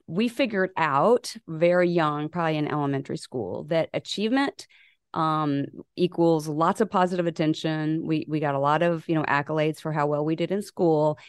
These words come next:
And I think that's kind of when our Superwoman part took over and was just like, "Yep, we're just gonna keep getting straight A's. We're gonna be the valedictorian. We're gonna be the number one in our business school.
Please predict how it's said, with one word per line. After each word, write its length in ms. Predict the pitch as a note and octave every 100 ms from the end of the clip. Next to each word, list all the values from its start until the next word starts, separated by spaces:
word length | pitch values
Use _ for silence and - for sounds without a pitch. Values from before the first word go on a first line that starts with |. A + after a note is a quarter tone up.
| -
And 120 | E3
I 20 | E3
think 160 | D#3+
that's 180 | F3 F3
kind 220 | - F3
of 80 | D#3+
when 180 | D#3 D#3
our 140 | D3+
Superwoman 640 | - C4+ C4+ A3+ F#3 E3 D#3+
part 420 | - D#3 D3+ -
took 200 | - E3+ D#3+
over 400 | D#3 D#3 D3+ D3+
and 200 | D#3 D3+
was 120 | D3+
just 180 | D3+ D#3+
like, 180 | C#3+ -
"Yep, 260 | D#3+ A3 -
we're 180 | E3 F3+
just 240 | G3 F#3
gonna 320 | F3+ E3 D3+ C#3+ - - _
keep 260 | - F#3 - -
getting 440 | F3+ - E3 - -
straight 460 | - - F#3 E3
A's. 400 | G3 B3+ B3+ A#3
We're 60 | G3
gonna 160 | F3 D#3
be 60 |
the 100 | D3
valedictorian. 840 | C#3+ C#3 C3+ - - C4 B3+ A#3 G3+
We're 80 | D#3
gonna 120 | D3
be 100 | D3
the 80 | C#3
number 200 | C3+ C#3
one 80 |
in 80 | C#3
our 80 | C#3
business 320 | B3 A#3+ B3
school. 480 | - A#3+ A3 G#3